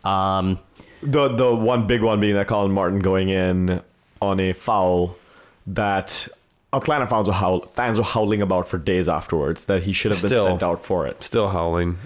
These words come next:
Speaker 1: Yeah.
Speaker 3: Um, it's a tactical fou-, tactical foul. Um,
Speaker 1: It was a
Speaker 3: he
Speaker 1: m-
Speaker 3: goes in hard. What Atlanta fans saw was a straight leg
Speaker 2: Mm-hmm.
Speaker 3: on the, on the challenge. Hits, I think, Via-, it was Tito Villalba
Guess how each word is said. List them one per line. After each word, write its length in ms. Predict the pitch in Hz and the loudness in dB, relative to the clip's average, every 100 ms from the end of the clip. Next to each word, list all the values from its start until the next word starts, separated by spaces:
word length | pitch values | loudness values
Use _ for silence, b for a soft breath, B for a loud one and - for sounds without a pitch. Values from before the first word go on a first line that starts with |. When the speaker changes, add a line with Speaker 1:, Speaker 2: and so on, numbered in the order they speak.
| - | -4
Speaker 1:
Yeah. 200 | 101 101 | -2 0
Speaker 3:
Um, 280 | 95 92 90 _ _ _ _ _ B B B B B B B B B | -2 -4 -6 _ _ _ _ _ B B B B B B B B B
it's 120 | - | -8
a 40 | 123 | -2
tactical 360 | 151 139 131 | 0 0 0
fou-, 220 | 120 - - | -2 -4 -6
tactical 460 | - 123 107 110 110 | -4 -2 -2 0 0
foul. 560 | 98 90 92 92 92 - B B B B B | 0 0 2 2 0 -8 B B B B B
Um, 560 | - 95 90 87 87 87 | -4 -2 -2 -2 -2 -2
Speaker 1:
It 60 | 135 | 0
was 100 | 135 | 0
a 40 | |
Speaker 3:
he 40 | 120 | 2
Speaker 1:
m- 40 | |
Speaker 3:
goes 220 | 143 147 | 2 2
in 100 | 143 | 0
hard. 480 | 117 113 113 113 104 B B B B B _ _ - | 0 2 2 2 0 B B B B B _ _ 0
What 360 | 135 139 - | 2 2 2
Atlanta 300 | 131 131 127 | 2 2 2
fans 340 | 117 123 113 107 | 2 2 2 0
saw 320 | 104 104 107 | 2 2 2
was 140 | 98 | 2
a 60 | 98 | 0
straight 260 | - 107 | 0 0
leg 340 | 90 92 113 131 - _ _ _ 110 | 0 0 0 -4 -10 _ _ _ -6
Speaker 2:
Mm-hmm. 320 | 107 95 87 | -2 -4 -2
Speaker 3:
on 140 | 107 | 0
the, 180 | 101 101 | 2 2
on 120 | 101 | 2
the 60 | 98 | 0
challenge. 600 | - 101 104 107 98 - B B B - | 0 0 2 0 -2 -6 B B B -4
Hits, 360 | 123 - - - | -2 -2 -2 -2
I 60 | |
think, 220 | 120 110 | 0 -2
Via-, 380 | 101 - 107 104 - | -4 -2 0 0 0
it 80 | 110 | 0
was 120 | 113 | 0
Tito 200 | - 117 | 0 0
Villalba 460 | 101 98 95 98 92 | 2 2 2 0 -2